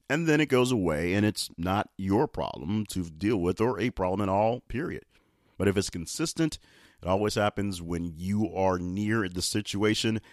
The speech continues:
and it gets in the way of you getting things done, then it is a problem. It might just be your problem, but it is something that must be fixed.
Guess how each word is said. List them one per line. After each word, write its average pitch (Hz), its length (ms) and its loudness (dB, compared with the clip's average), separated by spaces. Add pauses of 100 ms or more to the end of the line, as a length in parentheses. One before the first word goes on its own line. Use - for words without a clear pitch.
(180)
and 90 160 -2
it 85 100 -8
gets 104 240 -2
in 101 100 2
the 90 80 2
way 95 180 2
of 82 140 0
you 95 80 -2
getting 92 240 -2
things 80 260 -8
done, 143 380 6 (440)
then 98 200 2
it 113 100 2
is 107 260 2 (120)
a 147 180 0
problem. 95 560 0 (180)
It - 40 -8
might 196 260 0
just 156 240 -4
be 139 300 -2
your 113 440 0
problem, 87 460 -6
but 98 140 0
it 101 80 2
is 101 100 -4
something 131 320 -2
that 123 140 -2
must 90 260 -4
be 98 100 -6
fixed. - 520 -2